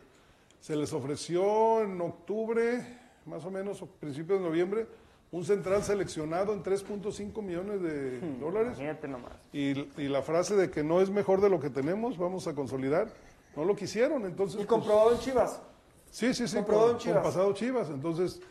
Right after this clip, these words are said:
Speaker 1: pues también desde Ricardo Peláez viene,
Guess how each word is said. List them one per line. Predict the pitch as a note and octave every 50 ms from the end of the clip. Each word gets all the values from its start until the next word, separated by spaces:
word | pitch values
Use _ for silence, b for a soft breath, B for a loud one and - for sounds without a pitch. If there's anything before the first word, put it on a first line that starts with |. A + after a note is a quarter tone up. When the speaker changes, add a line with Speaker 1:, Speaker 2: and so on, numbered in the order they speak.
| b b b b b b b _
Speaker 1:
pues | - E3 C#3
también | G3 F#3 F#3 G3+ G#3 G#3+ G#3+ G#3 G3+
desde | F#3 F3+ E3 E3 E3+ E3 D#3+ D3+
Ricardo | D#3 D3+ C3+ F3+ F3 F#3 F3 F3+
Peláez | F3 E3 E3+ E3+ D#3+
viene, | E3 E3 E3 E3 D#3+ D#3+ D3+ C3+